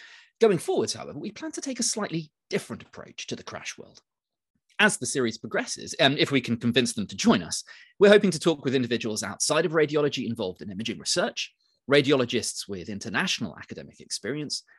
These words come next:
and radiologists that have found their ultimate calling to work in industry and pharma. And after having locked them in the first time around to agreeing to a repeat appearance, we hope to catch up with some of our previous guests, find out what they have been up to in the last year and a half. We're also planning to meet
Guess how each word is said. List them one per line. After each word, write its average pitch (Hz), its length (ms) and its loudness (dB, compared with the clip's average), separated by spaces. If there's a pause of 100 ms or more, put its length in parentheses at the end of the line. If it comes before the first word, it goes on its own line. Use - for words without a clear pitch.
(160)
and 226 100 -2
radiologists 196 640 2
that 165 120 -4
have 151 80 -8
found 147 300 0
their 127 200 2
ultimate 165 420 2
calling 107 340 -4
to 117 120 -6
work 107 240 -4
in 101 80 -4
industry 95 560 -8
and 82 200 -16
pharma. - 340 -16 (300)
And 135 100 2
after 135 220 4
having 117 220 4
locked 143 260 2
them 123 140 2
in 120 100 4
the 107 80 -2
first - 280 6
time 107 200 -2
around 104 300 -6
to 117 100 -4
agreeing 110 320 0
to 107 120 -8
a 95 40 -4
repeat 104 360 -4
appearance, 190 360 2 (220)
we 220 100 6
hope 185 120 6
to 185 60 -2
catch 160 300 0
up 139 100 0
with 139 100 -6
some 131 160 0
of 113 100 0
our 104 100 -2
previous - 400 -4
guests, - 440 -8
find 110 220 -2
out 110 160 0
what 123 180 -6
they 117 180 4
have 104 160 -10
been 95 120 -8
up - 140 -12
to 92 180 -10 (180)
in 180 60 2
the 143 60 2
last 101 300 -4
year - 140 -14
and 87 80 -14
a - 40 -12
half. - 300 -12 (760)
We're 165 80 6
also 139 220 6
planning 135 300 0
to 120 100 -4
meet 135 280 2